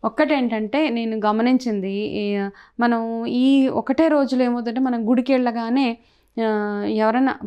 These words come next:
పూజారులు వాళ్ళు వీళ్ళు ఉంటారు, చాలా హడావిడిలో వాళ్ళు ఉంటారు కదా. గబగబా అంటే మనం ఇచ్చే బియ్యం, మనం ఏదైతే దానాలు ఇస్తామో ప్రాపర్గా ప్రొసీజర్, క-,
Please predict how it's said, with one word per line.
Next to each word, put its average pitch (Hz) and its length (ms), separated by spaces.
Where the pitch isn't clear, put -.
పూజారులు 214 440
వాళ్ళు 233 460
వీళ్ళు 277 140
ఉంటారు, 247 160
చాలా 269 160
హడావిడిలో 262 420
వాళ్ళు 220 160
ఉంటారు 196 260
కదా. 202 280
గబగబా 285 400
అంటే 277 180
మనం 294 220
ఇచ్చే 262 320
బియ్యం, 240 540
మనం 233 180
ఏదైతే 254 320
దానాలు 226 440
ఇస్తామో 190 480
ప్రాపర్గా 240 500
ప్రొసీజర్, 220 520
క-, 247 200